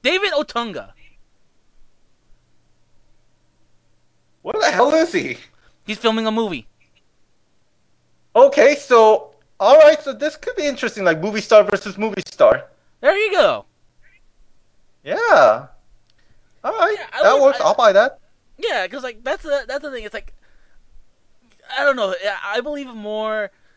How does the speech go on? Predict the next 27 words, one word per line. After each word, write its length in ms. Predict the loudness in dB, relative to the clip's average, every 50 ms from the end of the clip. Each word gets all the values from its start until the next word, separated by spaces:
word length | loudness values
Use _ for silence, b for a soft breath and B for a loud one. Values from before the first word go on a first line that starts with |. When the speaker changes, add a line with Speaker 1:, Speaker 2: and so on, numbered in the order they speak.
| _ _ _ _ _ -6
Speaker 1:
David 320 | -6 -4 -2 -4 -4 -6
Otunga 300 | -6 -10 -10 -8 -8 -8 -8
as 180 | -8 -8 -8
the 120 | -8 -6 -6
I 120 | -6 -6
C 260 | -8 -10 -14 -16 -16
champ 420 | -14 -10 -6 -4 -4 -4 -4 -8 -10
than 200 | -10 -10 -10 -10 -12
The 140 | -14 -14 -12
Miz 280 | -10 -10 -10 -10 -10 -12 -14
as 160 | -16 -16 -14
I 160 | -14 -14 -14
C 220 | -16 _ -20 -20
champ. 380 | _ _ _ -20 -20 -20 _ _ _ _ _ _ _ _ -14
It's 100 | -4 0
'cause, 100 | 0 0
like, 180 | 0 -2 -8 -10
the 120 | -14 -14
thing, 260 | -12 -14 -14 -16 -18 -20
you 120 | -18 -16 -14
know, 120 | -12 -10
another 220 | -10 -10 -10 -10
thing 140 | -12 -14 -14
that 180 | -12 -12 -14 _ _ _ _ _ _ _ _ _ _ _ _ _ _
I 100 | -14 -14
just 160 | -14 -14 -16 -16
realized? 600 | -16 -16 -16 -16 -16 -18 -18 -18 -20 _ _